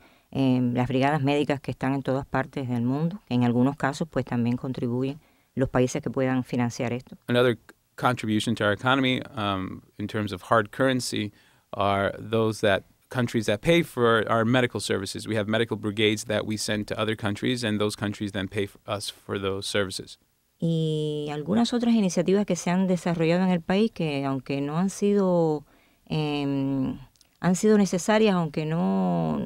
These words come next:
Speaker 1: no nos hubiera gustado tenerlas que implementar, como es el desarrollo del turismo y la entrada de capital extranjero.
Speaker 2: And some other measures that we've, uh, carried out in, in the country to promote our economy that w-, w-, while we've carried them out, we haven't necessarily been wanting to do that. For example,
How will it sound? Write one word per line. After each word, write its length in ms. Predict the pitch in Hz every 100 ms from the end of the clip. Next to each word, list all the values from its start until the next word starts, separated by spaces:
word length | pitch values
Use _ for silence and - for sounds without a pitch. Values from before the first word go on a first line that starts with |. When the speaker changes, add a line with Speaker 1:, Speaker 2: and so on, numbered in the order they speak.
| - - -
Speaker 1:
no 300 | - 165 190
nos 100 | 214
hubiera 260 | 214 196 202
gustado 500 | 180 - 196 190 165
tenerlas 400 | 147 156 170 170
que 100 | 165
implementar, 720 | 143 151 139 139 170 147 - _ _ _ _ _
como 160 | - 143
es 60 | 160
el 60 |
desarrollo 440 | 170 160 160 160 170
del 100 | 160
turismo 400 | 160 165 180 175
y 40 |
la 60 | 147
entrada 260 | 131 147
de 80 | 156
capital 320 | 147 135 139
extranjero. 480 | 143 139 135 127 127 _ _ -
Speaker 2:
And 220 | 143 156
some 300 | - 160 156
other 200 | 147 170
measures 460 | 147 95 98 92 95
that 260 | 110 101 98
we've, 220 | 107 104 101 -
uh, 80 | 107
carried 280 | - 117 104
out 280 | 104 101 -
in, 280 | 107 104 98
in 220 | 104 101
the 60 | 95
country 480 | 113 98 107 101 -
to 300 | 98 92 -
promote 260 | 120 120 131
our 140 | 104
economy 400 | 98 113 107 110 110
that 240 | 113 104
w-, 260 | 117 113 110
w-, 420 | 117 113 113 113
while 280 | 117 120 110
we've 240 | 110 107
carried 300 | - 120 120
them 120 | 107
out, 240 | 135 143 -
we 140 | 117
haven't 320 | 117 117 107
necessarily 580 | 110 110 107 113 110 107
been 380 | 101 113 107 104
wanting 320 | 117 113 107
to 80 | 107
do 160 | 113 131
that. 240 | 113 104
For 100 | -
example, 460 | 107 104 104 98